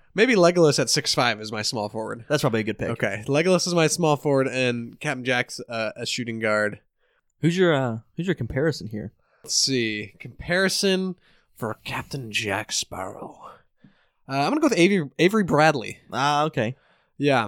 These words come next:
Speaker 1: I don't know why I just thought of that. And remember, I didn't write anything down for, for Captain Jack, guys. Uh, so that just came to me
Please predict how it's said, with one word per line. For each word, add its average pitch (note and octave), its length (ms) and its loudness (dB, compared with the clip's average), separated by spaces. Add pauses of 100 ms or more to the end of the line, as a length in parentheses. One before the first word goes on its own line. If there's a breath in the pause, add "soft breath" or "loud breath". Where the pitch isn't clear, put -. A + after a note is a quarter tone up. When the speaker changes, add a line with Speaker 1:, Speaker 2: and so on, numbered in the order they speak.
(160)
Speaker 1:
I C#3 80 -2
don't F3+ 100 2
know F#3 80 4
why E3+ 260 4
I E3+ 60 2
just D#3 160 -4
thought D#3 160 2
of D#3 80 0
that. E3 180 4
And D#3 80 -2
remember, D3 240 4
I C#3 60 6
didn't C#3+ 180 0
write C#3 80 4
anything C3 280 0
down A#2+ 200 2
for, A#2 320 2
for B2 180 -4
Captain A2+ 260 -2
Jack, A2 300 -2
guys. A2 300 -2
Uh, A2+ 240 -2
so - 120 -2
that B2+ 140 0
just C#3+ 160 -4
came D#3+ 140 0
to D3 40 -2
me C#3 180 -2